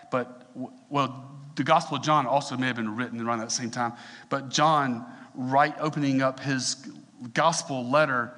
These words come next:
with the life and ministry of Jesus, listen how he opens it up. He says,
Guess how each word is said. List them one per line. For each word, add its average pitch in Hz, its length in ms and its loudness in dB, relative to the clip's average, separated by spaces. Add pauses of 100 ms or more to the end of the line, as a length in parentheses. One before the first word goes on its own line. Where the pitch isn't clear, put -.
(280)
with 127 120 -2
the 127 80 0
life 143 340 2
and 117 140 -2
ministry 156 400 0
of 113 80 -6
Jesus, 120 460 -4 (260)
listen 143 240 0
how 160 120 6
he 151 100 2
opens 143 360 -2
it 147 80 2
up. - 420 0 (240)
He 147 80 -2
says, 135 300 0